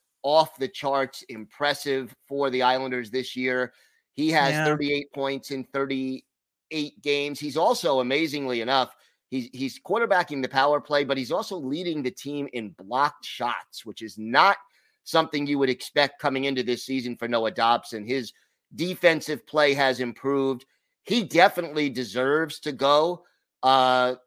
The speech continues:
Speaker 1: but they went with Matthew Barzal, which I was a little bit surprised with. Third,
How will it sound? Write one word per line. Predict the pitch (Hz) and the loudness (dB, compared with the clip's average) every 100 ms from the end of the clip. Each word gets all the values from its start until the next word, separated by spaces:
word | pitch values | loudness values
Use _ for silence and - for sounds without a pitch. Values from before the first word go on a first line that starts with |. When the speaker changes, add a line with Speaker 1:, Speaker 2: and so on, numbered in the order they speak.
| _ | _
Speaker 1:
but | 135 135 | -8 -2
they | 139 | 0
went | 139 135 131 | 0 -2 -4
with | 120 | -2
Matthew | 127 123 127 | -2 0 -4
Barzal, | 117 127 123 131 127 127 123 | -2 -2 0 2 2 2 0
which | 120 | -4
I | 123 117 | -4 -4
was | 113 | -6
a | 113 | -8
little | 117 107 | -6 -6
bit | 110 | -8
surprised | - - 117 117 113 - | -10 -6 -2 0 -2 -6
with. | 110 - | -10 2
Third, | 175 170 | 4 4